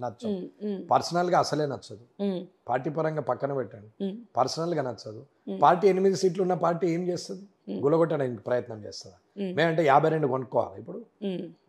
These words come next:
Speaker 1: అంటే బ-, తలుగు కోసం బర్రె కొనాలా?
Speaker 2: మ్మ్.
Speaker 1: అట్లా కాదమ్మా.
Speaker 2: మ్మ్.
Speaker 1: మేమే ఇరవై, రెండు వేల ఇరవై ఎనిమిదిలో
Speaker 2: మ్మ్.
Speaker 1: గవర్నమెంట్ ఫామ్ చేస్తామని చెప్తున్నా,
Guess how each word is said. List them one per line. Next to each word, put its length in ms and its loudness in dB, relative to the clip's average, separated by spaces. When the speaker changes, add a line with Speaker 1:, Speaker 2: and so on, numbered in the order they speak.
Speaker 1:
అంటే 220 2
బ-, 260 4
తలుగు 360 0
కోసం 320 -2
బర్రె 220 2
కొనాలా? 640 -6
Speaker 2:
మ్మ్. 120 -6
Speaker 1:
అట్లా 240 4
కాదమ్మా. 420 4
Speaker 2:
మ్మ్. 360 -4
Speaker 1:
మేమే 320 6
ఇరవై, 280 8
రెండు 240 2
వేల 140 4
ఇరవై 260 0
ఎనిమిదిలో 340 -2
Speaker 2:
మ్మ్. 460 -8
Speaker 1:
గవర్నమెంట్ 420 4
ఫామ్ 280 0
చేస్తామని 500 -2
చెప్తున్నా, 440 -4